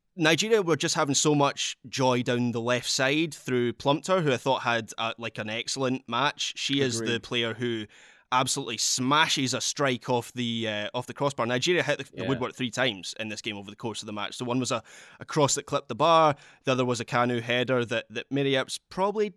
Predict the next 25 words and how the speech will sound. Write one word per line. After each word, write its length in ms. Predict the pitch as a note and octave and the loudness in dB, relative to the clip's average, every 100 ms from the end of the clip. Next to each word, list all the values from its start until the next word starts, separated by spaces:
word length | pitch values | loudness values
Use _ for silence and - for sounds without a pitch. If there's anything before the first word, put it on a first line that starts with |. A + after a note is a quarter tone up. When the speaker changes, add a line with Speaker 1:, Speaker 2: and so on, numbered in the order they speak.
| - | -4
Speaker 1:
just 260 | A3 G#3 | -4 -2
about 280 | G#3 G#3+ G#3+ - - | -2 2 0 -2 -6
had 280 | G3 G3 | -2 -2
covered, 420 | - G3+ G3+ G#3 - | 0 -2 2 -2 0
but 220 | B2 - _ | -4 -4 _
one 340 | - A#2+ C#3 C3 | -6 4 6 6
was 220 | B2 A#2+ | 4 2
a 60 | A2 | -2
thwack 360 | B2+ A#2 G#2+ | 0 0 0
off 140 | A#2 - | -4 -6
the 60 | |
crossbar 400 | A#2 G#2+ - G#2+ | -6 -6 -4 -4
by 240 | G2 G#2 G2+ - | -4 -8 -8 -10
Plumpter. 440 | A#2 F#2 A2 G2+ - - - - | -10 -8 -8 -8 -10 -20 -20 -4
Um, 220 | B2+ A#2 A#2+ | -2 -2 -2
she 140 | - C#3+ | 0 2
was 120 | C#3 | 4
on 100 | C3+ | 4
the 80 | B2+ | 4
left 220 | B2+ - | 0 2
side 180 | C#3 B2 | 0 0
of 60 | |
the 60 | A2+ | 0
back 200 | A#2+ A#2 | 0 -2
four, 480 | - F3 E3 D3+ | -2 2 6 6